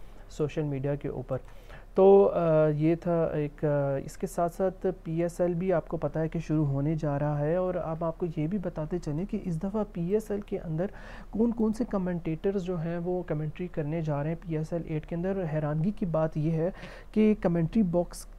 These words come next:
के अंदर इस दफ़ा रमीज़ राजा शामिल नहीं होंगे। जी हाँ, रमीज़ राजा जो, अ, साबिक चेयरमैन हैं पीसीबी के, वो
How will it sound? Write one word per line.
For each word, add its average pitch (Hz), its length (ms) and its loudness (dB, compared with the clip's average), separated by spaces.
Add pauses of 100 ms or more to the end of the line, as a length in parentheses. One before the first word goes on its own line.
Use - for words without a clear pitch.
(260)
के 202 100 4
अंदर 160 280 2
इस 190 220 -2
दफ़ा 190 240 2
रमीज़ 175 640 6
राजा 165 400 6
शामिल 175 420 0
नहीं 160 460 -2
होंगे। 147 320 -4
जी 156 140 -6
हाँ, 139 300 -6
रमीज़ 151 360 -2
राजा 151 340 0
जो, 160 260 0
अ, - 40 -8 (800)
साबिक 143 380 -4
चेयरमैन 165 420 0
हैं 165 160 0
पीसीबी 156 400 -2
के, 185 160 2
वो 175 500 0